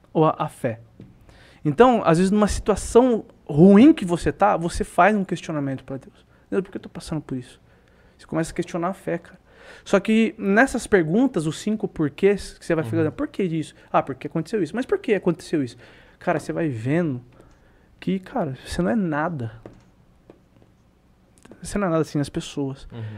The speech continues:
Speaker 1: Você não é nada sem. Então, aquilo vai te dando um, uma clareza de propósito. Então, cara, a pergunta, eu acho que é o princípio do propósito é a pergunta, cara. Sabe?
Speaker 2: Sim.
Speaker 1: É você perguntar pra si mesmo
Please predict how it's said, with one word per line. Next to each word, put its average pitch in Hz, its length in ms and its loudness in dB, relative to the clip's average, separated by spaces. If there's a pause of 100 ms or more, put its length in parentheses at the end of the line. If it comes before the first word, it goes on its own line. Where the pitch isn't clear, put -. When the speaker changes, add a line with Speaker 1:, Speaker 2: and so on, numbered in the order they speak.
(180)
Speaker 1:
Você - 200 -6
não 170 100 2
é - 20 2
nada 156 180 4
sem. 170 200 -4 (180)
Então, 196 420 4 (440)
aquilo 202 340 4
vai 208 80 4
te 208 140 -2
dando 190 260 2
um, 202 560 0
uma 196 120 0
clareza 190 420 4
de 185 100 -6
propósito. 180 800 0
Então, 185 760 2
cara, 165 380 4 (800)
a 170 80 2
pergunta, 185 800 4
eu 147 100 4
acho 160 160 -2
que 208 240 -6
é 214 360 0 (100)
o - 120 -8
princípio 226 720 -2
do 156 100 -6
propósito 151 560 -4
é - 20 -2
a 151 40 -4
pergunta, 139 400 -6
cara. - 180 -20 (720)
Sabe? 165 320 4
Speaker 2:
Sim. 113 180 -12 (140)
Speaker 1:
É - 80 0
você 170 220 -4
perguntar 196 520 0
pra 170 120 -4
si - 180 -10
mesmo 156 460 -2